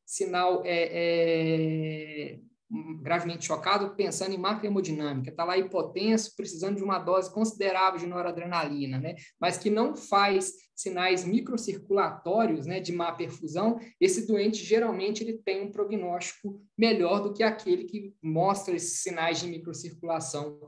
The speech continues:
é, é, doente, né? Então, geralmente, se tem menos comprometimento da microcirculação, eu tenho menos disfunção endo-, endotelial,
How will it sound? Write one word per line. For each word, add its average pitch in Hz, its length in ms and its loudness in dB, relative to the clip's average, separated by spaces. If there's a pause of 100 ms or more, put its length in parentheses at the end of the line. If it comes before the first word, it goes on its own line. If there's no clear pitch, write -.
(260)
é, 151 680 2
é, - 20 -8
doente, 139 640 2
né? 196 360 -2
Então, 185 320 4
geralmente, 175 680 4
se - 280 -8
tem 190 160 2
menos 208 280 2
comprometimento 190 840 0
da 165 140 2
microcirculação, 160 840 -2 (260)
eu 233 200 0
tenho 220 220 2
menos 220 340 4
disfunção 190 580 -8
endo-, 175 260 -8 (220)
endotelial, 160 800 0